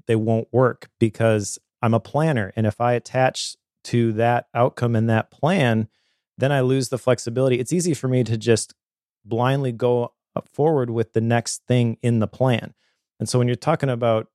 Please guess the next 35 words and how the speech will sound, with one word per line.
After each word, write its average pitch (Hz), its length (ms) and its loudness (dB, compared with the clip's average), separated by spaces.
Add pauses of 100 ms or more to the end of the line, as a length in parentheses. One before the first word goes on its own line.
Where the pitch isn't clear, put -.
planning 131 280 0
for 117 160 -2
the 107 140 2
year, 135 480 0 (220)
specifically 185 580 -2
with 120 160 2
smart 156 320 -2
goals, 120 260 0
'cause 127 200 0
I 135 60 4
see 147 200 -4
a 139 80 2
lot 131 180 0
of 123 80 -4
people 123 320 -2
who 117 180 0
are 113 260 0 (280)
taking 127 280 2
this 123 160 -2
approach 120 360 -2
too, 185 220 0
and 117 140 0
they 113 160 -2 (180)
have 113 180 2
specific, 131 680 0
measurable, 131 600 0
attainable, 147 540 0
relevant, 139 460 -2
time-based 156 500 2
goals. 180 320 0 (500)
But 165 440 -2 (180)
all 156 220 0
of 165 100 -4
those 151 220 0
goals, 135 580 -2